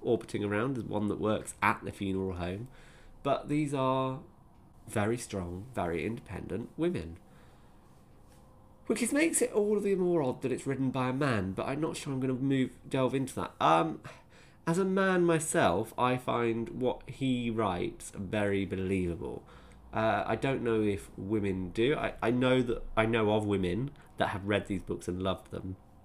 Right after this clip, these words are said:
Uh, but my point that I'm trying to make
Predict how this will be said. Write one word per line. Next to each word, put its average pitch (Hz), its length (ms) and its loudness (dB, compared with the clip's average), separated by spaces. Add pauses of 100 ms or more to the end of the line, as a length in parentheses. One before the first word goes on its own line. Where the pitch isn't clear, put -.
(520)
Uh, 98 360 0 (360)
but 101 120 -4
my 113 100 4
point 123 560 0
that 101 80 0
I'm 98 220 0
trying 92 300 0
to 95 100 -6
make 87 460 -2